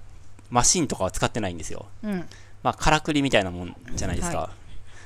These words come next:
Speaker 2: い。
Speaker 1: で、ああいうのとかもすごい刺さるなと思って。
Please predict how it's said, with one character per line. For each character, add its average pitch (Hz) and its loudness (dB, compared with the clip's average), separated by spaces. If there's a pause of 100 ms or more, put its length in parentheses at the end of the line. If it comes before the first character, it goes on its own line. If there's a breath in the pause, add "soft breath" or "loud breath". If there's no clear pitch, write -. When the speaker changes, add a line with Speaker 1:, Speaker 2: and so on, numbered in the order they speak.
(220 loud breath)
Speaker 2:
い。 - -16
Speaker 1:
で、 127 4
あ 131 8
あ 151 8
い 175 6
う 185 2
の 135 2
と 107 2
か 98 4
も 98 0
す - -2
ご 110 8
い 95 0 (1500)
刺 117 6
さ 113 12
る 107 6
な 101 4
と 90 0
思 87 0
っ - -2
て。 - -4